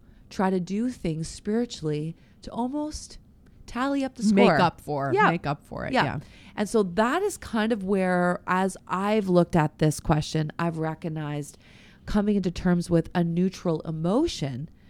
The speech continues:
Speaker 1: is the conflict inside. And that's where the hardest for me has been to actually be in touch with the conflict inside and not to spiritualize it. And so that would be an example. And that has been a learning curve. I wish when I was younger, I don't wish.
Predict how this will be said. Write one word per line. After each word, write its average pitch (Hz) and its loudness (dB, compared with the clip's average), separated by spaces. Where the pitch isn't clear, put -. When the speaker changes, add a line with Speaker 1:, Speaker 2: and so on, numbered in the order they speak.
Speaker 1:
is 196 6
the 190 2
conflict 196 -4
inside. 156 -4
And 180 0
that's 233 0
where 185 0
the 160 -2
hardest 214 -8
for 175 -6
me 165 -2
has 151 -6
been 147 -4
to - -8
actually 160 -4
be 160 -6
in 160 -8
touch - -10
with 156 -8
the - -8
conflict 262 -2
inside 135 -2
and 165 -6
not 151 -2
to 165 -4
spiritualize - -6
it. - -12
And 180 -2
so 190 0
that 190 0
would 196 -2
be 185 -2
an 180 -2
example. 160 -4
And 175 0
that 175 4
has 320 0
been 190 2
a 185 2
learning 160 2
curve. 165 -4
I 254 -6
wish 196 0
when 151 -4
I 147 -2
was 147 -4
younger, 165 -2
I 196 0
don't 190 -2
wish. 143 -8